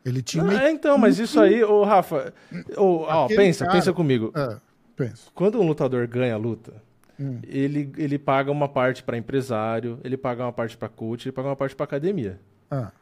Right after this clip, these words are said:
Speaker 2: Então, vamos por um momento teoria da conspiração.
Speaker 1: Vamos.
Speaker 2: Então, assim, toda academia ganha uma puta grana com vitória dos seus atletas. Ou seja, toda academia tem que
Speaker 1: Hum.
Speaker 2: ter resultado.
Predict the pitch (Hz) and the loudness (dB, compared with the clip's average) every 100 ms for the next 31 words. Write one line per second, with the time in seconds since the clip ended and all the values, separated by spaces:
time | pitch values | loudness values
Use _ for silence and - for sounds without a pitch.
0 | _ - 107 117 139 147 160 160 156 156 | _ -12 -8 -6 -6 -4 -2 0 2 2
1 | 160 170 185 165 156 160 170 175 156 175 | 0 -2 0 0 0 -2 -4 -6 -6 -4
2 | 170 170 147 165 123 110 - - 339 185 | -2 0 0 0 -2 -10 -12 -4 -2 -2
3 | 170 330 349 269 220 175 156 160 196 127 | 0 4 6 8 8 8 6 4 4 2
4 | 120 131 190 214 233 247 - _ _ _ | 0 0 4 4 2 -2 -8 _ _ _
5 | _ - 233 262 339 302 160 147 139 185 | _ -2 0 0 0 0 2 2 2 -2
6 | - 254 175 190 170 139 147 165 160 214 | -2 0 0 0 4 4 4 0 -2 -2
7 | - 320 147 135 135 165 143 120 139 156 | -2 -2 -2 -2 -4 -2 -2 -2 -2 -2
8 | 190 156 139 156 170 156 175 170 139 139 | 0 0 0 -2 -2 -2 -2 -4 -4 -4
9 | 151 - 392 123 | -6 -8 -6 -6